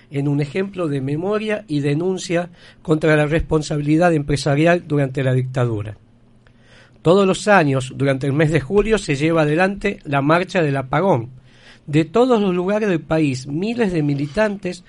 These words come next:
nos trasladamos para ratificar nuestro compromiso por la memoria,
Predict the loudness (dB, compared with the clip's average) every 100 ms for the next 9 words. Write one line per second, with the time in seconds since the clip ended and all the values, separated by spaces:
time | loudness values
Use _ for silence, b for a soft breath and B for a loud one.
0 | b -4 -4 0 0 2 2 2 2 0
1 | -4 -8 B B 4 4 4 0 -6 -6
2 | -4 -8 -4 -2 0 -2 -4 -4 -4 -2
3 | -2 -2 -2 -4 -4 -2 -2 -2 -2 0
4 | 2 2 0